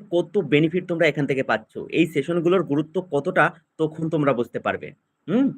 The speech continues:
পরের প্রশ্ন বলো, রাধাকৃষ্ণন কমিশনের মতে প্রত্যেকটি বিশ্ববিদ্যালয়ের অবস্থান হবে,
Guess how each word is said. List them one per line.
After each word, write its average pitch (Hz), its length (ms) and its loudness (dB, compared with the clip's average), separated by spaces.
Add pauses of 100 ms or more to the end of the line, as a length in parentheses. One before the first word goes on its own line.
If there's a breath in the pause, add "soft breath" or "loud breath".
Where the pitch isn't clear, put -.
(1040 soft breath)
পরের 190 180 2
প্রশ্ন 214 240 2
বলো, 175 280 6 (340)
রাধাকৃষ্ণন 220 720 2
কমিশনের 190 460 2
মতে 170 340 4 (260)
প্রত্যেকটি 226 600 -4
বিশ্ববিদ্যালয়ের 170 720 2
অবস্থান 165 540 2
হবে, 113 300 2